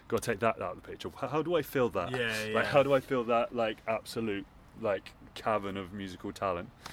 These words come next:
Speaker 1: And the answer was an octave pedal and more drones and reverb.
Speaker 2: <laughs>
Speaker 1: Uh, and I was like, "Oh, gee, I know this. I know my, I know my,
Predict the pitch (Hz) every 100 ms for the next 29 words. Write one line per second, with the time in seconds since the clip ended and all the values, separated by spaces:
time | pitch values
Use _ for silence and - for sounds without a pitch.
0 | - - - - - 101 95 95 101 101
1 | - 95 92 104 104 104 95 101 101 101
2 | 104 107 107 107 107 - - - - -
3 | - - 294 - - - 135 135 135 135
4 | 135 135 135 156 151 - - - - -
5 | 196 139 104 101 - 160 165 131 117 95
6 | 92 117 131 120 101